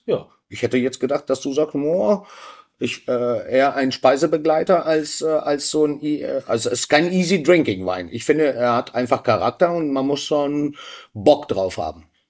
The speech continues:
Speaker 2: Also man muss, äh, ne, das ist jetzt nicht, äh, wo wir, wo wir uns hinsetzen und, äh, sagen, „Hey, da ballern wir uns jetzt mal zwei Pullen rein“,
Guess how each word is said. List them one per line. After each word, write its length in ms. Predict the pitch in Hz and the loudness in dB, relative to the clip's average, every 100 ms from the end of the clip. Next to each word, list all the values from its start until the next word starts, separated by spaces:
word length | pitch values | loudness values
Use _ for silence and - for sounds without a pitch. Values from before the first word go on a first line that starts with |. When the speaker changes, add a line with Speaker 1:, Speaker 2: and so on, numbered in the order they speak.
| _ _ _ _ - | _ _ _ _ 0
Speaker 2:
Also 220 | 120 120 | 2 2
man 280 | 113 123 123 | 2 2 4
muss, 420 | 139 151 - - | 6 4 0 -2
äh, 120 | 135 | 0
ne, 240 | 123 156 170 | 2 4 4
das 200 | 151 160 | 4 2
ist 120 | - | 4
jetzt 260 | 160 139 156 | 4 4 2
nicht, 260 | 170 - | 2 4
äh, 580 | 165 156 151 147 143 139 | 6 8 8 6 4 4
wo 160 | 139 139 | 4 4
wir, 400 | 143 143 135 123 | 4 6 6 6
wo 160 | 135 | 2
wir 360 | 127 139 131 123 | 4 4 4 4
uns 200 | 135 123 | -2 0
hinsetzen 640 | 143 135 143 - 151 143 139 | 0 2 0 0 0 0 0
und, 380 | 131 135 127 | -2 0 -2
äh, 320 | 135 127 123 123 _ _ _ | -2 2 2 0 _ _ _
sagen, 220 | - 123 | -4 0
„Hey, 160 | 135 135 | 0 2
da 100 | 113 | 2
ballern 360 | 117 143 139 139 | 2 0 0 -2
wir 100 | 139 | -4
uns 160 | 127 | -2
jetzt 180 | 139 127 | -2 0
mal 140 | 135 | -4
zwei 200 | 123 139 | -2 -2
Pullen 300 | 135 135 135 | 0 0 0
rein“, 320 | 113 120 139 | 0 -2 -4